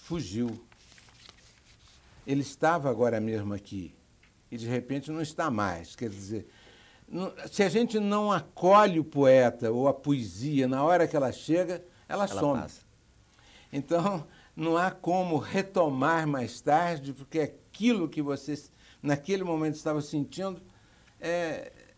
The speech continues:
Speaker 1: é singular, né? Não se repete, é irrepetível de algum modo.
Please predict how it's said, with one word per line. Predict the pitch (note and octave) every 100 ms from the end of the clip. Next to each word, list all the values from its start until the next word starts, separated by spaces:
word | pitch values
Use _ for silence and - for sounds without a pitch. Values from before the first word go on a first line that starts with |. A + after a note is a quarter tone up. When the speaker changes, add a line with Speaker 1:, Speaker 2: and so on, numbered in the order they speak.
| - _ _ _
Speaker 1:
é | -
singular, | - G#3 E3 A#2 E2 - _ _ _ -
né? | A#2 B2
Não | C#3+
se | C#3 D#3
repete, | C3+ B2+ - C3
é | E3+
irrepetível | C#3+ D3+ D3 B2 - C3 A2+ G#2
de | G2+
algum | G2+ G2+
modo. | F#2 D#2+